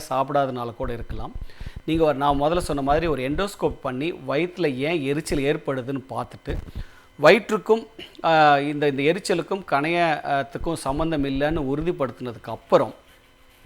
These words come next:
நம்ம வந்து அதுக்கான ட்ரீட்மெண்ட் கொடுத்தோம் அப்படின்னா, அந்த அல்சர் சம்மந்தப்பட்ட ட்ரீட், ஆ, நோயும் சரியாகும். அதே சமயத்துல உங்களுக்கு இருக்கக்கூடிய அந்த கணைய நோயையும் நம்ம ஃபாலோ அப்புக்கு, ஆ, கரெக்டா பண்ணணும் அப்படின்றது தான் என்னுடைய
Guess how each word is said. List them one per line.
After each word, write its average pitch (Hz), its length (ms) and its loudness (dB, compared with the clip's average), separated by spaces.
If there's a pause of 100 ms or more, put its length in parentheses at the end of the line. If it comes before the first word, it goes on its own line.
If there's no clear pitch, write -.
(200)
நம்ம 156 260 0
வந்து 156 340 0
அதுக்கான 151 420 0
ட்ரீட்மெண்ட் 160 440 -4
கொடுத்தோம் 135 340 -4
அப்படின்னா, 107 360 -10 (400)
அந்த 147 280 2
அல்சர் 165 360 2
சம்மந்தப்பட்ட 170 680 2
ட்ரீட், 147 420 -2
ஆ, 131 280 -2 (100)
நோயும் 160 420 0
சரியாகும். 143 560 -2 (260)
அதே 190 320 10 (100)
சமயத்துல 143 560 2
உங்களுக்கு 151 500 -2
இருக்கக்கூடிய 156 640 -2
அந்த 143 280 -4 (120)
கணைய 170 540 2
நோயையும் 156 500 0
நம்ம 135 280 -4
ஃபாலோ 147 240 0
அப்புக்கு, 151 400 -4 (380)
ஆ, 131 100 0
கரெக்டா 131 500 -4
பண்ணணும் 131 400 -2
அப்படின்றது 120 380 -8
தான் 170 120 -2
என்னுடைய 135 640 -4